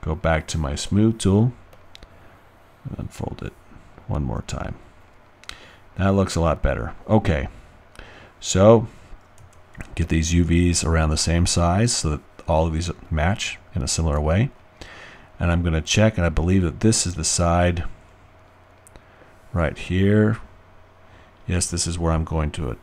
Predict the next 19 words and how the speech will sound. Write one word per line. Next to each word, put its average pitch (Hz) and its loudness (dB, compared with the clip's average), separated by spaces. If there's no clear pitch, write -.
make 76 -2
my 71 0
attachment, 90 -2
so - -4
I'm 64 -6
gonna 65 -6
go 62 -6
to - -8
U 65 -8
V 71 -6
mode 82 2
and 101 0
just 101 2
click - 0
on 82 2
these 85 0
U 82 -2
Vs 82 -2
here. 82 -2